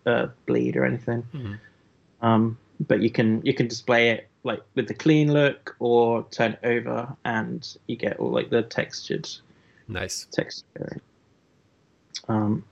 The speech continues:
Speaker 1: and then, yeah, we have the mini prints. We're doing three waves of these mini prints, so it's different art to that main poster.
Speaker 2: And so it's not, it's not the same?
Speaker 1: No, we have, like, s-,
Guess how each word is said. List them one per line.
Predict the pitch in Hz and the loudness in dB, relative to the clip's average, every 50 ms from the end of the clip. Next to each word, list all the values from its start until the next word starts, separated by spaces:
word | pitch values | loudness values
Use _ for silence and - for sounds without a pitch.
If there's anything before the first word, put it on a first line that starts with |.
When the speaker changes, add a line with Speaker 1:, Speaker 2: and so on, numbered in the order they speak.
| _ _ - | _ _ 0
Speaker 1:
and | 123 127 131 | 2 4 6
then, | 127 123 123 120 123 | 6 6 4 4 4
yeah, | 104 143 147 131 120 113 | 6 6 6 6 4 4
we | 113 120 131 117 | 2 2 0 0
have | 123 127 117 113 113 - _ _ _ _ _ - | 2 0 0 0 -2 -8 _ _ _ _ _ -8
the | 131 127 120 117 117 113 113 113 113 - - | -4 -2 0 0 0 0 0 0 -2 -4 -2
mini | - 135 127 131 131 123 123 | 0 2 4 4 4 2 0
prints. | 123 123 - 120 113 - - - - - - - - - - - - _ - - - - _ _ _ | -2 -2 -2 -2 -2 -2 -6 -10 -14 -14 -14 -12 -14 -14 -16 -18 -20 _ -20 -20 -20 -20 _ _ _
We're | - - | -2 2
doing | 113 123 120 123 117 | 4 4 4 4 2
three | - - - 135 123 | -2 0 2 4 4
waves | 123 127 123 120 120 117 113 123 | 6 4 4 4 2 0 -2 -6
of | 113 110 | -8 -6
these | - 120 120 113 117 | -6 -6 -6 -6 -4
mini | 123 120 117 113 | -4 -4 -4 -4
prints, | - - 123 113 104 - | -2 -2 -2 -2 -2 -2
so | - 123 | 0 0
it's | 107 101 - | 0 0 0
different | - 135 123 - - 123 117 - | -2 -2 -2 0 0 -2 -2 0
art | - 127 117 117 107 - - | 0 0 0 0 0 -4 -10
to | - - 110 | -16 -8 -6
that | - 110 - - | -6 -4 -4 -4
main | 113 113 110 110 107 | -2 -2 -2 -2 -2
poster. | - - 120 113 110 - - 131 127 127 127 - _ _ _ _ _ _ - - _ _ _ _ _ _ _ _ _ _ _ _ _ _ - | -2 -4 -4 -4 -6 -6 -4 -4 -4 -4 -4 -8 _ _ _ _ _ _ -20 -20 _ _ _ _ _ _ _ _ _ _ _ _ _ _ -12
Speaker 2:
And | - 165 127 | -10 -6 -2
so | - 156 | 0 0
it's | 139 131 | 0 2
not, | 151 156 156 156 - | 2 0 0 0 -6
it's | - 131 | -8 -4
not | 147 151 147 | -2 -2 0
the | - | 0
same? | - - 143 147 196 202 - _ _ _ _ _ _ _ _ _ _ _ _ _ _ _ _ _ _ _ _ _ _ | -2 -2 -2 -2 -4 -6 -12 _ _ _ _ _ _ _ _ _ _ _ _ _ _ _ _ _ _ _ _ _ _
Speaker 1:
No, | - 190 196 170 | 4 6 6 8
we | 156 175 | 8 8
have, | 160 156 143 135 - - | 8 8 6 4 0 0
like, | - 160 156 139 - | 2 4 4 4 2
s-, | - - - | -2 -10 -16